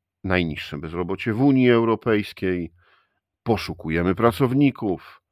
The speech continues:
rynek pracownika, pracownicy dyktują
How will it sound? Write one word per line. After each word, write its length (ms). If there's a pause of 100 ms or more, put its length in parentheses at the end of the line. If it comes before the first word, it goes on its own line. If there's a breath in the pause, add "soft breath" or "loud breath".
(440)
rynek 480
pracownika, 1120 (500)
pracownicy 680
dyktują 920